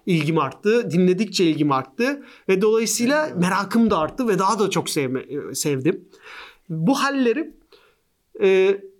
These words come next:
Speaker 1: başladı o dönem takip etme hikayelerim, bu dünyaları tüketme ve paylaşma hikayelerim etrafımda. Ve o, o benim ruh halim. İşte bir askere gittim geldim, bir kısa C N R, sek-, C N R'da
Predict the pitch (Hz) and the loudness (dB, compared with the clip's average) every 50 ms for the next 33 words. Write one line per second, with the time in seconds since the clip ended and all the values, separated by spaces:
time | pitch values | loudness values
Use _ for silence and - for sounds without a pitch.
0 | _ _ - 190 180 160 190 208 202 - - 214 180 165 175 214 - - 170 160 | _ _ -16 -10 -6 -2 -2 -2 0 0 0 2 2 2 2 0 0 0 0 0
1 | 160 160 160 156 156 156 - 151 151 156 - - 151 147 135 - - 139 123 120 | 2 2 0 0 -2 -2 -2 -2 -2 -2 -2 0 0 0 0 0 -2 -4 -4 -4
2 | 120 - 143 131 127 123 123 123 131 147 220 262 277 - - 139 135 143 135 135 | -4 -4 -4 -4 -2 -4 -4 -4 -4 -4 -4 -4 -6 -10 -8 -4 -2 -2 0 0
3 | 139 135 131 135 139 135 - - - - 165 151 147 - - 160 147 143 143 - | 0 0 0 -2 -2 -4 -6 -8 -6 -4 -4 -4 -4 -2 -2 0 0 0 -2 0
4 | 160 151 147 147 - - - 139 - 160 156 147 147 147 139 - - 165 151 143 | 0 0 -2 -4 -8 -16 -16 -8 -4 -2 -2 0 0 0 0 -2 0 0 0 0
5 | 135 143 - 131 123 123 131 127 127 131 123 - 147 143 127 120 - 151 151 190 | 0 -2 -4 -6 -4 -4 -4 -4 -4 -6 -6 -6 -8 -8 -8 -8 -8 -6 -4 -4
6 | 262 302 302 - - - - _ _ - 185 190 247 294 311 - - - _ - | -4 -6 -8 -14 -20 -20 -20 _ _ -6 -2 -2 -2 -2 -4 -8 -12 -18 _ 0
7 | - 220 254 254 - - - _ - 202 208 220 202 185 202 214 214 208 208 247 | 0 2 2 0 -4 -8 -12 _ -2 0 0 0 2 0 2 2 2 2 2 2
8 | 233 214 185 165 160 196 247 269 - - - 233 220 202 220 220 - 202 202 - | 2 0 0 0 0 -2 -2 -4 -4 -2 -2 -2 -2 -2 -4 -6 -4 -4 -2 -2
9 | - - 214 202 180 160 156 - 160 151 147 143 143 143 147 175 220 220 196 196 | 0 0 0 0 -2 -4 -4 -2 0 0 2 2 0 0 0 0 0 0 -2 -4
10 | 202 208 - - 208 185 - - 190 185 185 185 185 185 180 185 - - - - | -4 -4 -4 -2 -2 -2 -2 -2 -2 0 0 0 0 -2 -2 -6 -12 -18 -18 -16
11 | - - - 170 151 - - - - - 175 170 165 165 160 156 | -10 -6 -4 -4 -4 -6 -12 -12 -6 -2 -2 0 0 0 -2 -2